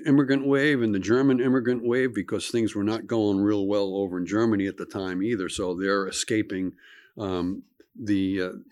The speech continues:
the old European ways of things and hopefully making a new life in the, in the new world and everything else. But there's, um,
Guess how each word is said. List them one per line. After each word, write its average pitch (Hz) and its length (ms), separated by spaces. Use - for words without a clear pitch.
the 107 160
old 98 220
European 104 580
ways 98 300
of 90 100
things 98 260
and 92 300
hopefully 107 600
making 101 380
a 92 40
new 104 280
life 98 320
in 92 140
the, 95 440
in 107 160
the 101 80
new 107 180
world 101 360
and 98 80
everything 95 340
else. 95 320
But 139 160
there's, 147 360
um, 110 500